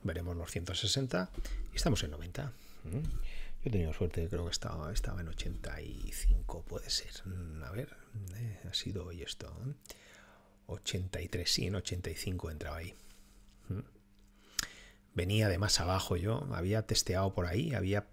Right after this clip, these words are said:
comprado alguna monedilla y hoy he vuelto a comprar ahí en ochenta y cinco, acumulando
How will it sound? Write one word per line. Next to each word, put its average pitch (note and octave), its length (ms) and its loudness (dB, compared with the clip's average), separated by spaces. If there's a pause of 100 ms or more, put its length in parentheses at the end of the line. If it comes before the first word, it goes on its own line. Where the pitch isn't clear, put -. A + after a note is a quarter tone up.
comprado G2+ 360 2
alguna F#2+ 240 2
monedilla G#2+ 540 2
y G2 100 4
hoy F#2+ 220 6
he - 20 4
vuelto E2+ 280 2
a D#2 40 -2
comprar D#2 360 -2
ahí D#2 80 -2
en D#2 80 -4
ochenta D#2+ 260 -4
y E2 40 -6
cinco, - 280 -2
acumulando D#2+ 720 -2